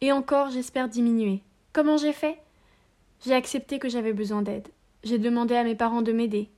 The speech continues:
Ils cachaient les biscuits, mais je les cherchais. Ils me surveillaient la journée, je mangeais la nuit. Et puis j'ai compris qu'il fallait que j'arrête de me restreindre sur les aliments que je voulais, pour ne plus criser dessus. Après avoir mangé du pain tous les matins,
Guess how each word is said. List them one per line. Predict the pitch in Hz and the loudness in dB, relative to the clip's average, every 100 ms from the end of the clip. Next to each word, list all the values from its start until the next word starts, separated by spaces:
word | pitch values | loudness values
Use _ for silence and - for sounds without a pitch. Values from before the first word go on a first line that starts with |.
| _ _ _ - | _ _ _ -8
Ils | 226 | -4
cachaient | 247 247 240 | -2 0 0
les | 233 | -2
biscuits, | 233 - - 277 - _ _ | -2 -6 -8 -10 -12 _ _
mais | 233 | -4
je | 226 | 0
les | 233 220 | 2 2
cherchais. | 220 202 - 180 - - | -2 -8 -8 -10 -10 -2
Ils | 233 | 0
me | 226 | 0
surveillaient | - 240 233 233 | 0 -4 0 0
la | 226 | 0
journée, | 226 240 240 262 - _ _ | 0 -2 -2 -4 -8 _ _
je | - 247 | -6 0
mangeais | 233 226 214 | 2 2 0
la | 208 | 0
nuit. | 185 185 _ _ _ _ - | -2 -4 _ _ _ _ -10
Et | 220 | -8
puis | 240 | -4
j'ai | 254 | -4
compris | 262 247 269 | 0 -2 -2
qu'il | 254 | -6
fallait | 226 220 220 | -4 -2 -2
que | 220 | -2
j'arrête | 208 208 214 | -2 -2 -2
de | 214 | -2
me | 208 | -2
restreindre | 202 - - 226 | -2 -6 -6 -6
sur | 226 214 | -4 -4
les | 202 208 | -2 0
aliments | 202 208 208 | 0 0 -2
que | 208 | -4
je | 202 | -4
voulais, | 190 196 190 220 _ _ _ _ _ | -2 -2 -4 -6 _ _ _ _ _
pour | 233 | -2
ne | 220 | -2
plus | 220 262 | -2 -10
criser | - - 220 220 | -10 -8 -4 -2
dessus. | 196 196 208 - _ _ _ _ _ _ _ _ 214 | -2 -6 -14 -20 _ _ _ _ _ _ _ _ -4
Après | - 285 | 0 2
avoir | 262 262 247 | 2 4 2
mangé | 247 247 | 2 0
du | 233 226 | -4 -4
pain | 220 | -4
tous | 214 285 | -4 -4
les | 269 | -2
matins, | 247 240 240 | -2 -2 -6